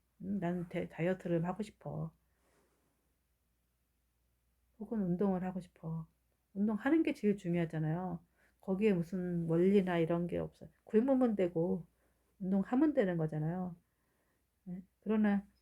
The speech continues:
좀 동기가 필요하잖아요. 동기가, 아, 기도, 이렇게 다이어트는 이런 식으로 해서 꼭 해야 되고 그러면은 어디 안 좋고 이러면은 좀 더 내가 더 동기가 생기고 구체적으로 다-, 다이어트의 방법 뭐 이렇게 좀 하게 되면은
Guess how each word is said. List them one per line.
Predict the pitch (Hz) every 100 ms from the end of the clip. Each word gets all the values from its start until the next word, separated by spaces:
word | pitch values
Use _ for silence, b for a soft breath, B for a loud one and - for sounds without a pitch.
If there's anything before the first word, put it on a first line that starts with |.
| _ _ -
좀 | 214
동기가 | 208 226 254 262
필요하잖아요. | 226 220 214 180 160 170 247 277
동기가, | - 175 180 180 160
아, | 175
기도, | - 175 190 180 -
이렇게 | - - 156
다이어트는 | - 170 180 175 165 165
이런 | 170 165
식으로 | 170 160
해서 | 156 165
꼭 | 165 -
해야 | 220
되고 | 214 170 165
그러면은 | 160 170 160 180 185 B B B
어디 | 175 170 180
안 | 156 156
좋고 | 170 - 170
이러면은 | 175 170 180 220 - B B B _
좀 | 247 247
더 | 233
내가 | 160 175
더 | 180 175
동기가 | 202 185 185 202 196 180
생기고 | 208 202 185
구체적으로 | - - 185 180 180 180 180
다-, | - 170 b b b _
다이어트의 | 175 196 202 - 180
방법 | 165 170 175 180 170
뭐 | 165 170
이렇게 | 180 185 175 160 - -
좀 | 196 185
하게 | 226 240
되면은 | 220 180 180 240